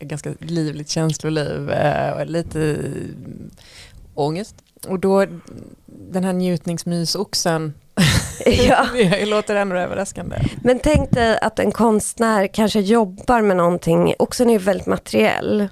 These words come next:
Speaker 2: Det är det också. Oxar har ju ofta så här fina hem, och Venus oxe kan man tänka då. För konst är ju i slutändan,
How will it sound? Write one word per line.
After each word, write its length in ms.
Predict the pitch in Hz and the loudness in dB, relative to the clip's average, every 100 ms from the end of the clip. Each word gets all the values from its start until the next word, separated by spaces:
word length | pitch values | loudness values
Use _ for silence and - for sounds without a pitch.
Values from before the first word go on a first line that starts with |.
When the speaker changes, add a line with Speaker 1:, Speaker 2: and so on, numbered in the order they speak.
| _ - | _ -2
Speaker 2:
Det 80 | |
är 60 | 202 | 0
det 200 | 185 202 | 2 2
också. 220 | 185 - | 2 -2
Oxar 460 | - - - - 196 | -2 -2 -4 0 2
har 100 | 185 | 4
ju 60 | 175 | 2
ofta 220 | - 180 | -2 -6
så 100 | 185 | -4
här 60 | |
fina 340 | - 196 175 170 | -2 0 2 0
hem, 580 | - 190 175 175 - - | -2 -2 -2 -2 -4 -2
och 160 | 185 | 0
Venus 320 | 175 165 175 | 2 2 -2
oxe 300 | 180 - - | -6 -10 -10
kan 140 | - 180 | -6 -6
man 120 | 185 | -4
tänka 280 | 185 180 180 | -2 -2 0
då. 160 | 180 - _ _ _ | 0 -2 _ _ _
För 160 | - 240 | -4 -4
konst 560 | - 240 247 254 - - | 0 4 4 4 0 0
är 160 | 240 | 2
ju 320 | 247 220 214 - _ _ _ _ - _ _ - | 2 4 2 0 _ _ _ _ -20 _ _ -2
i 140 | 175 | 0
slutändan, 1040 | - - 226 196 - 220 220 202 185 185 | 0 0 0 0 0 0 2 2 2 2